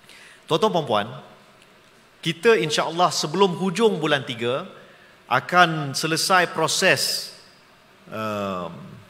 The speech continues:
review untuk pelaksanaan rangkaian lima G dalam negara kita. Saya ada,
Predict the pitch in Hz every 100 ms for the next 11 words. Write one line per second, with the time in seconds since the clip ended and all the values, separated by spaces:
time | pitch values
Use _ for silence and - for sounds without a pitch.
0 | - 113 131 131 175 104 80 - - -
1 | - - _ - 120 120 147 139 131 117
2 | - 139 139 135 135 95 - - - _
3 | - _ _ - - - 123 123 135 143
4 | 139 143 147 127 131 101 107 101 101 98
5 | 95 92 80 - - - - - - -
6 | - - - - - _ - 117 127 123
7 | 120 117 107